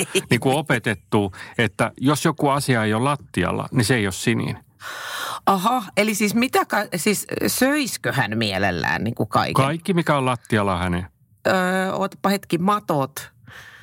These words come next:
Speaker 1: öö, sohva, tuoli. Se, onks hän tehnyt tuho?
Speaker 2: Ei, ei,
Speaker 1: Ei,
Speaker 2: se
Speaker 1: ei, ei.
Speaker 2: semmoista
Speaker 1: No
Speaker 2: tee.
Speaker 1: mitä
Speaker 2: Öö,
Speaker 1: sitten?
Speaker 2: et
Speaker 1: Siis on ru-
Speaker 2: hampa-, hampaiden syntymisen jälkeen, niin tota,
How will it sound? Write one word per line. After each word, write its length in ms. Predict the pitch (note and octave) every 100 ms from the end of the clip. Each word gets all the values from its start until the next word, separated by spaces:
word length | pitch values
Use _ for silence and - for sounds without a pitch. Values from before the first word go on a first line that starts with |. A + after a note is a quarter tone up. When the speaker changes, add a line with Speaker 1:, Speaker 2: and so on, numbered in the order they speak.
| - -
Speaker 1:
öö, 180 | D#3+ D3+
sohva, 540 | F#3+ F3 D3 D#3 C3+ C3
tuoli. 420 | D#3+ D3+ C3 A#2+ -
Se, 120 | F#3+
onks 220 | A3 A3+ -
hän 200 | A#3 A3+
tehnyt 320 | C4+ G#3+ D#3
tuho? 280 | A#3+ A#2 C#3
Speaker 2:
Ei, 280 | C#3 C3+ C3
ei, 20 |
Speaker 1:
Ei, 280 | C#3 D3+ D3+
Speaker 2:
se 80 | E3+
Speaker 1:
ei, 60 |
ei. 60 | A#2
Speaker 2:
semmoista 580 | D3+ E3 D3 G#2+ - G#2+
Speaker 1:
No 100 | -
Speaker 2:
tee. 140 | G#2
Speaker 1:
mitä 160 | G#2+ F3+
Speaker 2:
Öö, 100 | G#2+
Speaker 1:
sitten? 180 | G#2+ A2+
Speaker 2:
et 60 | -
Speaker 1:
Siis 160 | F#3+
on 60 | F3
ru- 40 |
Speaker 2:
hampa-, 360 | F3 D#3+ C3+ B2+
hampaiden 500 | C#3+ D#3 C3 A2 G#2
syntymisen 680 | - G#2+ F#2+ F#2+ G2 G2 - - - - - -
jälkeen, 540 | A2 G2 F2 G2+ F2+
niin 140 | F2+
tota, 340 | E2 F#2 F#2+